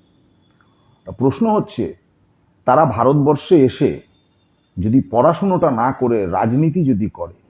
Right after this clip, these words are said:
এবং তার ফলে যদি আমাদের এখানকার ছাত্রছাত্রীদের কোনো ক্ষতি হয়,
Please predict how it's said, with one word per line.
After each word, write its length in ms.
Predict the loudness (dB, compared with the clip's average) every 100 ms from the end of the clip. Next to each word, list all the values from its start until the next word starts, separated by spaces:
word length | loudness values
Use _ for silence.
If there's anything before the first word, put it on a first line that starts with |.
| _ _ _ _ _ _ _ _
এবং 240 | 0 0 0
তার 200 | 0 0 0 -2
ফলে 300 | 0 0 0 -6 _ _ _ _ _ _ -4
যদি 260 | 0 0 0
আমাদের 480 | 0 0 2 2 4
এখানকার 720 | 4 2 -4 -4 0 -2 -2 -12 _ _ _ -6
ছাত্রছাত্রীদের 760 | -4 2 2 2 0 2 4 2
কোনো 220 | 2 2 2
ক্ষতি 400 | 0 -2 2 0
হয়, 200 | 0